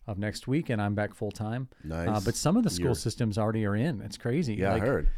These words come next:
Speaker 1: I know that the teachers in the county I live in,
Speaker 2: Yeah.
Speaker 1: they were back in July, like,
Speaker 2: Wow.
Speaker 1: you know, doing teacher stuff.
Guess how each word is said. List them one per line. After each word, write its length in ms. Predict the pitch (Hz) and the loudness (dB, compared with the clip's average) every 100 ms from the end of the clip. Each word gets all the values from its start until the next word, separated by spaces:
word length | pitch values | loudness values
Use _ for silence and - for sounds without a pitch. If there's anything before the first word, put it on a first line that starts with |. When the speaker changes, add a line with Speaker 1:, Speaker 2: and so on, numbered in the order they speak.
| - - | -2 -4
Speaker 1:
I 120 | 113 117 | 0 4
know 180 | 131 | 4
that 340 | 123 120 131 - | 2 0 -2 -4
the 80 | 135 | -2
teachers 600 | 143 131 135 120 95 - | -2 -2 -2 -2 -4 -4
in 160 | 143 113 | 0 0
the 80 | |
county 300 | 101 123 127 | 2 2 4
I 100 | 107 101 | 2 2
live 200 | 120 160 | 2 2
in, 300 | 104 104 101 - - | 2 0 -4 -14 -2
Speaker 2:
Yeah. 220 | 90 90 113 | 2 2 4
Speaker 1:
they 140 | 120 | 2
were 100 | 170 | 2
back 240 | 98 98 | -2 -4
in 80 | 104 | -4
July, 540 | 92 90 98 - - - - | -4 -6 -8 -12 -18 -14 -2
like, 140 | 113 | 0
Speaker 2:
Wow. 240 | 80 69 - | 0 -4 -2
Speaker 1:
you 120 | 127 | -2
know, 160 | 107 101 | -2 -2
doing 160 | 107 107 | -2 0
teacher 260 | 110 - 131 | 0 -4 -6
stuff. 320 | - 113 | -8 -12